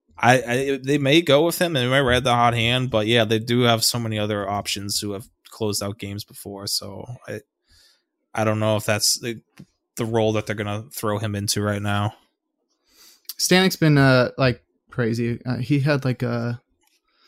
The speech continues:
Speaker 2: he didn't allow a run for, like, three months <laughs> or something.
Speaker 1: He,
Speaker 2: And then he, I think
Speaker 1: he
Speaker 2: he's allowed two in the past month. So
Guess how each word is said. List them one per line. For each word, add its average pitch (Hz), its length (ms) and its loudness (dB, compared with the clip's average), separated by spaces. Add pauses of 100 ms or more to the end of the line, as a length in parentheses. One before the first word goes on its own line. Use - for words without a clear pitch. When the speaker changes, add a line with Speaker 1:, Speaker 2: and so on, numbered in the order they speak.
(320)
Speaker 2:
he - 180 -16
didn't 190 160 2
allow 127 260 2
a 120 60 0
run 127 280 4
for, 123 140 -4
like, 120 180 -4
three 156 360 4
months 123 480 2 (140)
<laughs> 107 120 2
or 160 100 10
something. 139 520 4 (240)
Speaker 1:
He, 127 60 2
Speaker 2:
And 135 100 8
then 139 60 8
he, 135 100 10
I 131 40 10
think 143 200 6
Speaker 1:
he 127 60 6
Speaker 2:
he's 127 100 6
allowed 127 400 2 (160)
two 127 480 6
in 120 160 0
the 123 80 0
past 120 340 0
month. 123 340 -2
So 117 420 -2